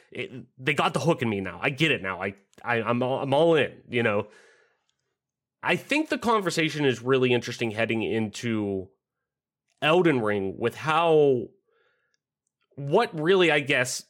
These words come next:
From Software, how they've changed a little bit with their wording and how they're approaching this game, how they're approaching difficulty in games, and really just kind of, kind of wanted to talk about that idea of difficulty in games,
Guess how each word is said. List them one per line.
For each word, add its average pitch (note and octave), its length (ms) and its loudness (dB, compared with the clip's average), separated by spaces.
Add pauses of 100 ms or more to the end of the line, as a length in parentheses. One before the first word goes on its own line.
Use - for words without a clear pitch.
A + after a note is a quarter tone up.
From E3+ 320 0
Software, C#3 360 0
how F3+ 180 0
they've D3+ 280 0
changed C#3 360 -2
a B2+ 80 2
little A#2 180 0
bit G2+ 240 0
with A2 340 -2
their A#2+ 380 0
wording A#2+ 580 0
and G2 120 -4
how G#2+ 420 -2
they're A2 120 -4
approaching C3 520 -4
this B2 160 -2
game, A#2+ 380 0 (300)
how A#2 200 -2
they're A2 160 0
approaching A2+ 560 -2 (300)
difficulty C3+ 560 -2
in B2 100 0
games, A2+ 320 -2
and A#2+ 140 -4
really C4 240 0
just G3 180 -2
kind F3+ 180 2
of, C#3 160 0 (300)
kind F4 180 2
of F#4+ 60 2
wanted D#4 260 2
to G3 60 -4
talk G3 140 -4
about F3+ 180 0
that D#3 140 2
idea D3 280 2
of B2+ 120 0
difficulty B2+ 500 -2
in D3+ 160 -2
games, G#2+ 520 -2